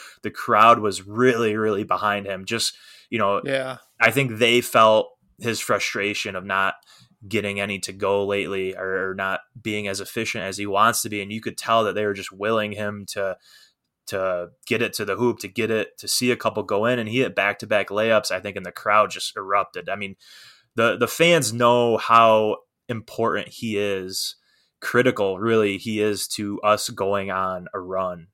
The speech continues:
Speaker 1: in D C and hopefully beyond. Um, and, you know, if, if he plays like he did against Richmond,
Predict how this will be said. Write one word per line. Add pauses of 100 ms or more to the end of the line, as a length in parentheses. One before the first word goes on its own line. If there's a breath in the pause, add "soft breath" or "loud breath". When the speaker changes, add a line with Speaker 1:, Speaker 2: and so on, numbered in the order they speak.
Speaker 1:
in
D
C
and
hopefully
beyond. (380 soft breath)
Um, (680)
and,
you
know,
if, (520 soft breath)
if
he (120)
plays
like
he
did
against
Richmond,